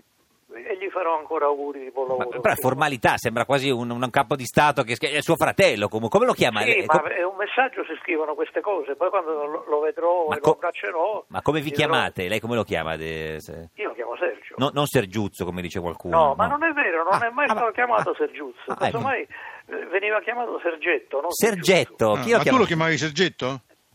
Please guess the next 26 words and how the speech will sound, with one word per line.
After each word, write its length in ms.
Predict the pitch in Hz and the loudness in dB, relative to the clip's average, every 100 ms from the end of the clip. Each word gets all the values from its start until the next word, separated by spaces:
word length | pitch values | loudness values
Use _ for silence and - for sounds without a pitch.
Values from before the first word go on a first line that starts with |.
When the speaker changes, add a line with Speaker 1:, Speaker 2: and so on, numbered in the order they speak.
| _ | _
Speaker 1:
Quindi, 400 | - - 381 - _ | -12 -10 -10 -14 _
eh, 180 | 302 - _ - - | -20 -20 _ -20 0
quando 240 | 202 220 | 2 4
era, 260 | 254 214 180 | 6 6 2
quando 200 | - 233 254 | -2 2 6
era 120 | 233 | 4
piccolo. 580 | 302 220 - 120 - - | 4 -2 -2 -4 -4 -8
Speaker 3:
Eh, 360 | - 139 196 - | -4 0 0 0
chi, 200 | 220 208 | -2 -2
chi 100 | - | 2
lo 80 | 240 | 2
chiamava? 300 | 190 165 131 | 4 2 0
Sì, 140 | 135 117 | -2 -2
perché 180 | 151 156 | -2 0
tu 80 | |
sei 140 | 208 165 | 0 -2
più 100 | 120 | 0
grande. 500 | 147 151 110 101 90 - - _ _ _ _ _ _ - | 0 0 -2 -8 -12 -18 -20 _ _ _ _ _ _ -2
Speaker 1:
Come? 280 | 151 160 - _ _ | 0 0 -4 _ _
Speaker 3:
Sei 180 | - 120 | -10 -8
più 140 | 139 | -2
grande 420 | 165 202 135 113 | 0 2 0 -4
tu, 140 | 101 104 | -8 -6
no? 260 | 139 160 139 _ _ | -4 -4 -8 _ _
Speaker 1:
Io 240 | - 190 - | -2 -2 -2
sì. 220 | 147 | -8